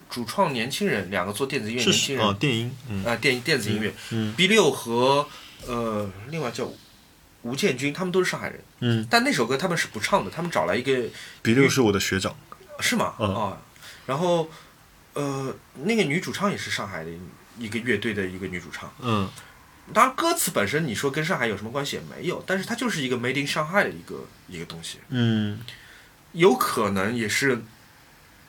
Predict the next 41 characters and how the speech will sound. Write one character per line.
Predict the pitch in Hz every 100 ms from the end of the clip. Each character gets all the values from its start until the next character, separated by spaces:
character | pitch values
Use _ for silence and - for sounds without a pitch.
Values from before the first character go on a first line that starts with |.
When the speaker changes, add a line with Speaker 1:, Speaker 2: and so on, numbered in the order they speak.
| - - -
Speaker 1:
从 | - 120
上 | 123 165 123
海， | 98
从， | - 113 113 123 - - - - - - -
从， | - 123 120 123 - -
从 | - 120 131 -
白 | 104 117
光 | 143 143 139
周 | 165 165
旋 | - 104 107
到 | 117 131
现 | 117 139 120
在， | 113
整 | 113 90
个 | 107
上 | - 151
海 | 101
流 | 101
行 | 113 120
音 |
乐 | 120
史 | 101 95
上 | 104 104 101 - - - - -
曾 | - 113
经 | 127
出 | 127 -
现 | 131 127
过 | 117 113
的 | 101 95 - - - - - -
最 | - 285
复 | 170 - -
杂、 | 95 92 101 -
最 | - - 285 143 110 110
精 | - 160 156
妙 | 135
安 | 95 110 113
排 | - 87 82
的 | 95 85 80 78 -
一 | 104
首 | 92 78
歌。 | 69 71